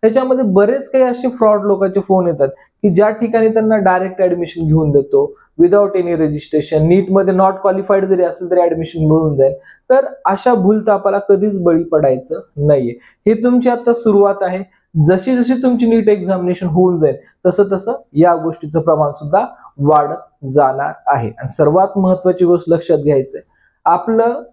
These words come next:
registration ज्याही state counseling प्रोसेसमध्ये आहे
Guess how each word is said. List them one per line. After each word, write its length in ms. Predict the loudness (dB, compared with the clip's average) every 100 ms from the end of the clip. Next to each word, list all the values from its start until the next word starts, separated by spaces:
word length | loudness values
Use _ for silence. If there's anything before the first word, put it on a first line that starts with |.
| -2
registration 920 | 2 2 0 -2 0 0 0 0 0
ज्याही 380 | 2 0 0 -4
state 340 | 0 0 0 0
counseling 400 | 0 0 -4 -2
प्रोसेसमध्ये 600 | -2 -2 -4 0 2 2
आहे 180 | 0